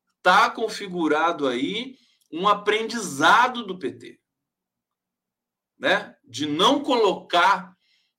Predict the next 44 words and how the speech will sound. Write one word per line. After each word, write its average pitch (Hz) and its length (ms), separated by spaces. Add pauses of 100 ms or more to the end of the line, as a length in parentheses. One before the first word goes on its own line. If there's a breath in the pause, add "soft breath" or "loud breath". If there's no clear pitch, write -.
(140)
um, 147 100
um, 170 720
uma 165 120
figura 156 580
só 208 340
por 185 260
colocar 165 840 (240 loud breath)
pra 160 200
ser 160 640 (300 soft breath)
presidente 139 280
da 175 60
Câmara. 151 460
Não, 226 200
o 185 80
P 175 120
T, 175 160
o 202 120
P 185 160
T 190 220
quer, 196 440
e 156 120
aliás, 151 340
ele 190 140
quer 185 260
alguma 135 440
coisa, 123 320
evidentemente, 113 840
né? 180 220 (380 loud breath)
Ele 117 200
quer 135 180
a 139 60
C 135 180
C 135 160
J 139 600 (220 loud breath)
e 135 100
quer 139 200
relatar 160 460
o 151 80
orçamento, 180 800
que - 100
são 135 260
duas 175 280
posições 139 560
importantes, 180 920